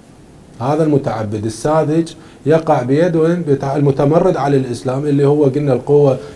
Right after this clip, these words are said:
الثلاثة، اللي هي القوة الوثنية والقوة، قوى الحجر وقوى المال وقوى السياسة أو العسكر. هذه القوى اللي اليوم كانت ولا زالت تحكم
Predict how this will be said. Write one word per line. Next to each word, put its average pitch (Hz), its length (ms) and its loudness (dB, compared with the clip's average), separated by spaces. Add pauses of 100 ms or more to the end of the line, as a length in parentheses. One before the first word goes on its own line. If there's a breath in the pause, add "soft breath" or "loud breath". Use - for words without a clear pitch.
الثلاثة، 143 680 0 (300 loud breath)
اللي 123 120 -4
هي 127 140 0
القوة 123 440 2
الوثنية 143 640 -2
والقوة، 123 520 -4 (840 loud breath)
قوى 151 220 6
الحجر 139 520 2
وقوى 135 400 2
المال 139 340 0
وقوى 135 560 0
السياسة 123 720 -2
أو 123 260 0
العسكر. 123 520 -4 (280 loud breath)
هذه 147 220 -2
القوى 143 340 0
اللي 135 120 0
اليوم 135 400 -2 (100)
كانت 170 440 0
ولا 120 240 0
زالت 139 380 -2 (180)
تحكم 131 360 -8